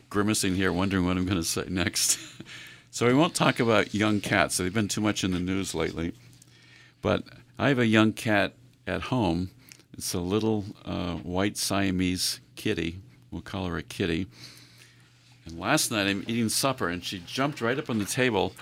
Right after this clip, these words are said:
and drops a little catnip mouse right beside my plate. <laughs> It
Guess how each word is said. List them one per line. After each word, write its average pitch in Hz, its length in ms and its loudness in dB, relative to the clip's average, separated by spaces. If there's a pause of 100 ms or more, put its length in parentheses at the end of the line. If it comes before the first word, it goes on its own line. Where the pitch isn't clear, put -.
(500)
and 90 120 -2
drops 117 340 0
a 117 60 -2
little 110 260 0
catnip - 540 -2
mouse 82 300 0
right 131 220 2
beside 113 400 2
my 98 160 2
plate. - 440 0 (640)
<laughs> 254 160 2 (560)
It 233 200 0